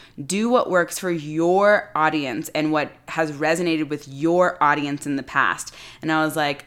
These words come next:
"Okay, so what didn't work was trying to do what everyone else in the industry was doing to sell their services, and what did work is to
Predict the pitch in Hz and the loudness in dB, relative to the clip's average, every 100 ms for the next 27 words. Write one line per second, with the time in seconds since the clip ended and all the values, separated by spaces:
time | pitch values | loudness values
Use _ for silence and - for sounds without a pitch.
0 | - 214 208 156 147 147 - - 175 165 | 2 4 4 0 0 -2 -4 2 4 6
1 | 151 147 151 - - 233 160 156 208 226 | 4 -2 -8 -18 -4 0 0 2 2 2
2 | - 175 160 165 160 - 190 170 175 180 | 2 2 2 0 -2 -2 0 2 2 0
3 | 175 147 165 151 143 - 156 165 185 180 | -4 -2 0 0 -4 -2 -2 0 -2 0
4 | 156 160 160 151 147 143 139 143 135 - | 0 -2 -4 -6 -4 -6 -6 -8 -8 -4
5 | 160 135 135 139 - - 160 160 139 147 | -2 -2 -6 -8 -12 -10 -6 -2 0 2
6 | 233 254 165 147 147 143 147 - 147 147 | 2 2 0 0 -4 -4 -4 -4 -2 -2
7 | 139 - - 220 214 170 147 151 147 143 | -4 -6 0 0 2 2 2 0 -6 -4
8 | - 156 151 | 0 0 0